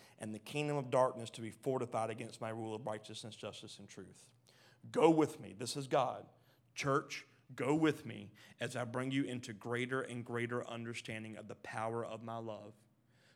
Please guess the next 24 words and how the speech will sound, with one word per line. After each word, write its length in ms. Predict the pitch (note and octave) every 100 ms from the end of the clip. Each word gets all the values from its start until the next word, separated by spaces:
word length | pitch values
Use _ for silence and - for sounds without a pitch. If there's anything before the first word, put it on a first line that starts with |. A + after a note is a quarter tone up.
| -
to 100 | -
overcome 480 | A2 A#2 C#3+ E3+ D#3+
darkness 480 | B2 A2+ A#2+ A#2
and 160 | - G2+
push 240 | B2 G#2+
back 240 | - A2 -
the 80 | A2+
gates 280 | - -
of 80 | -
hell." 200 | - - - _ _ _ _ _ _ _ _ _ _ _ _ _ _ _ _ _ _ _ _ _ -
Now, 200 | - G#2+
I 60 | B2+
wanna 200 | D#3 C#3+
say 200 | - D#3+
this 160 | D3+ D3
to 80 |
be 120 | B2+ B2
clear. 360 | C#3+ C3 F#2+ - _ _ _ _ _ _ _ _ -
The 80 | B2
gates 280 | A#2 B2 B2+
of 100 | B2
hell 200 | C#3+ C3+
are 120 | D3
real. 300 | C#3 C3+